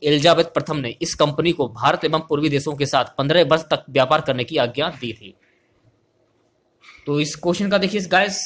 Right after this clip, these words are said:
सी वाला जो ऑप्शन है आपका बिल्कुल करेक्ट हो जाएगा।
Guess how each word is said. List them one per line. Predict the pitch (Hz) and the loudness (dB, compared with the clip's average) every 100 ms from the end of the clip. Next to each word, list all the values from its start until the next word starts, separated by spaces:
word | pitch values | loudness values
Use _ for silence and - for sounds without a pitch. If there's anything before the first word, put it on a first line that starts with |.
| - - - | -8 -8 -10
सी | - 190 | -8 -4
वाला | 190 175 | 0 0
जो | 151 147 | 0 -2
ऑप्शन | 143 147 | -2 -4
है | 127 | -4
आपका | 123 151 196 - _ _ - | -6 -4 -6 -8 _ _ -6
बिल्कुल | 135 135 196 214 - - | -4 -4 -6 -8 -6 -4
करेक्ट | 151 165 196 196 - - | -4 -4 -10 -10 -12 -8
हो | 127 | -6
जाएगा। | 110 104 104 | -4 -6 -6